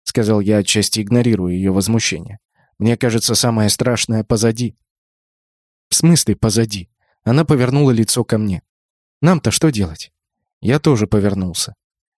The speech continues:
Её глаза были всего в нескольких сантиметрах, даже фокусироваться не получалось.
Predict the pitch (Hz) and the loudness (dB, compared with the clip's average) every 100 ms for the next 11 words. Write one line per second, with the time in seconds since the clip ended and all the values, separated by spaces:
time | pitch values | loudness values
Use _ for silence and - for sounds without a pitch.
0 | - 110 175 151 143 160 160 151 143 127 | -2 0 2 2 2 2 2 2 2 2
1 | - 127 139 139 117 165 - 139 147 127 | 0 2 2 2 2 2 0 0 0 2
2 | 139 127 135 135 - 85 85 120 120 127 | 0 2 2 2 0 -8 -2 0 2 2
3 | 110 - 110 127 - 165 113 92 - 87 | 0 -4 0 0 2 2 2 -2 -4 -6
4 | - 110 110 117 113 107 90 80 - | -4 -2 0 0 0 -2 -4 -4 -10